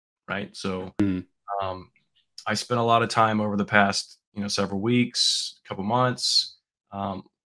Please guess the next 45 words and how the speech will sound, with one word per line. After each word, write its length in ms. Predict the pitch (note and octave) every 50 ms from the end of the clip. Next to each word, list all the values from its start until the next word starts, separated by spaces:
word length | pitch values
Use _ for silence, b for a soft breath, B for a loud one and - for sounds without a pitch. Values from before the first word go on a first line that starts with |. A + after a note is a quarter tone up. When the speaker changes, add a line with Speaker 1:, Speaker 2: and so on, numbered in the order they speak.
| _ _ _ _ _
Speaker 1:
learning 320 | - A2 A#2 A#2+ A#2+ A#2 A2
to 120 | - B2 A2+
kind 240 | - - B2 A2+
of 340 | A2+ A2 G#2 - - - -
build 380 | - A#2+ A#2 A#2 A#2 A#2 A2 A2
and 80 | A2 G#2
develop 300 | G#2 G2+ A2 G#2+ G2+ -
my 160 | G2+ G2+ G#2
own 140 | G#2 G#2 G#2
models 420 | G2+ G2+ G2 G2+ G2 G2 F#2+ - -
that 140 | G#2 G2+
I'm 140 | G2+ G2+ G2+
training 300 | G2 - A2+ G#2 G#2 G2+
my 200 | G2+ G2+ G#2 A2+
own 160 | C3+ D3 C#3
A 100 | A#2+ G2+ G2
I 120 | F2+ F2
with. 300 | F2+ F2+ F2 F2 - -
In 80 | G2+ F#2+
fact, 280 | - A2+ A2+ G#2+ - - -
I'm 320 | G#2+ G#2+ G#2 G#2 G2+ G2+ - _ -
working 280 | B2 B2+ B2+ C3 C3+
now 240 | B2 B2 B2+ B2+ C3
to 80 | B2 A#2
try 220 | - - A#2+ A2+ A2+
to 200 | A2 G#2 G2+ b b b b b b b b b b b b b _ _ _ _ _ _ _ _ _ _
hopefully 380 | - E3+ E3 - D#3 D3+ D3 C3+
here 440 | C3 C#3+ C3+ C3 C3 C3 B2+ C3 - B B B -
release 240 | B2+ B2+ C3+ B2+ B2+
publicly 640 | - - - C#3+ C3+ C#3 C3 C3 C3+ C3 B2+ C3
and 140 | B2 A#2+ A#2
then, 340 | A#2 A#2 A2+ A2 G#2+ - - _
um, 440 | A2+ A2 G#2+ G#2 G2+ F#2+ F#2+ F#2+ - _ _ _ _ _ _ _
also 580 | - A2+ A#2 A2+ - - A#2 A2 G#2+ G#2+ G#2 - - _ _
open 280 | B2+ C#3 C#3+ - C3 A#2
source 320 | F#2+ - G2+ G2+ G2 -
it, 100 | - G2
put 140 | - A2+ G#2+
it 40 | A2
on 160 | A2 G#2+ G#2
a 40 | G2+
GitHub 240 | G2+ G2 F#2+ G#2 F#2+
repository 560 | G2 F#2+ - G#2 G#2 G2+ G2+ G2+ - G#2 G2
somewhere, 580 | F#2+ - - G2 F#2+ G2 F#2+ F#2 F#2 F#2 - - _ _ _
um, 260 | G#2 F#2+ F#2 F#2 -